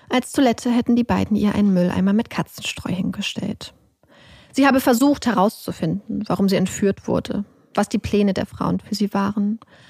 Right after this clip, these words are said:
hatte angeboten, für sie zu kochen, für sie sauber zu machen. Doch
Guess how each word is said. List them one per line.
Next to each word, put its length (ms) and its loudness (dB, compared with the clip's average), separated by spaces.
hatte 240 0
angeboten, 640 2
für 140 0
sie 140 2
zu 160 -2
kochen, 680 0
für 160 -2
sie 120 2
sauber 340 2
zu 140 -6
machen. 480 0
Doch 360 -2